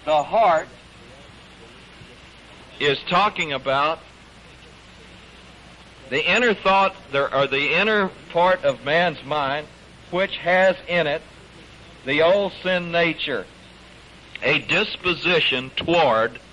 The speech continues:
rebellion against God, which we call a sin nature. Now, the Scripture uses the terms flesh, the old man, and sin in the singular to describe this.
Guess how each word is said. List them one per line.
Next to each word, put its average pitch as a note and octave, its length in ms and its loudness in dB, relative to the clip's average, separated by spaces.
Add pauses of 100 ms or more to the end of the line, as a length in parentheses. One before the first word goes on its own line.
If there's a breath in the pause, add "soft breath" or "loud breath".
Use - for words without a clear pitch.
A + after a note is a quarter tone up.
(480)
rebellion D3 540 0
against C3+ 360 -4
God, G#2+ 360 2
which A#2 200 -4
we B2 120 -4
call B2+ 460 2 (600)
a G3 100 0
sin C#3 340 -2
nature. B2 440 -2 (540)
Now, F2+ 80 -6
the G#2 80 -8
Scripture E3 420 0
uses C#3 420 0
the A#2 140 -2
terms C3+ 480 0 (140)
flesh, D3 560 0 (1400)
the B2 100 0
old D3+ 260 2
man, D3 440 -2 (1120)
and A2 200 -2
sin D#3 360 -2
in D3+ 140 -2
the C#3 100 -4
singular G#2+ 560 -4
to - 160 -8
describe A#2+ 580 0
this. F2+ 240 -2